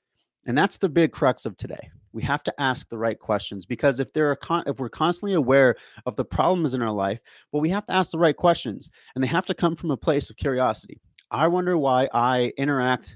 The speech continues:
with X when X or Y, Y or Z happens, right? I wonder why I shut down when I'm having a difficult conversation with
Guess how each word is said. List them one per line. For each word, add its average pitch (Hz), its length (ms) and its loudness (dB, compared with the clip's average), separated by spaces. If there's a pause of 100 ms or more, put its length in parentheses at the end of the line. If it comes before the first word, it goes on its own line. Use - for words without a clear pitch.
with 120 380 -2
X - 400 0
when 123 260 -2
X - 380 -6
or 117 220 0
Y, 110 260 2
Y 113 260 0
or 110 120 0
Z 107 200 -4
happens, - 640 -6 (720)
right? 113 260 -2 (800)
I 127 60 4
wonder 185 260 2
why 165 240 -2
I 135 60 0
shut - 360 -2
down 127 420 2 (320)
when 123 140 4
I'm 117 140 2
having 127 340 -2
a 113 40 -2
difficult 123 360 -2
conversation 120 640 -4
with 110 340 -6